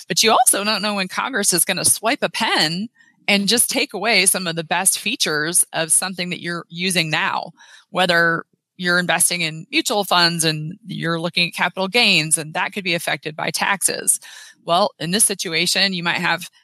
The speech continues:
been putting all this money into an H S A, saving up for being able to pay for your Medicare premium someday when you finally retire, which makes you a very responsible citizen.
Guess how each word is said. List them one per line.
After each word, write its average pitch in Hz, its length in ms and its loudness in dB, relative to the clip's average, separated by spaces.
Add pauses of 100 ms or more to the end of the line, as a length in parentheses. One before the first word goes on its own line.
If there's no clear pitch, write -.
been 170 120 -6
putting 190 200 2
all 185 220 6
this 226 180 0
money 220 240 0
into 180 220 -2
an 170 80 -2
H - 220 2
S 165 200 4
A, 196 280 4 (220)
saving 208 400 2
up 180 220 0
for 170 480 -4 (200)
being 208 160 2
able 180 160 0
to 175 60 -12
pay 190 180 0
for - 120 -4
your 170 120 -2
Medicare 185 460 0
premium 165 420 0
someday 170 360 0
when 170 140 -6
you 160 80 -6
finally 165 300 0
retire, 214 320 2
which 196 200 -2
makes 233 220 2
you 359 140 4
a 277 60 4
very 247 380 4
responsible 190 580 0
citizen. 180 640 2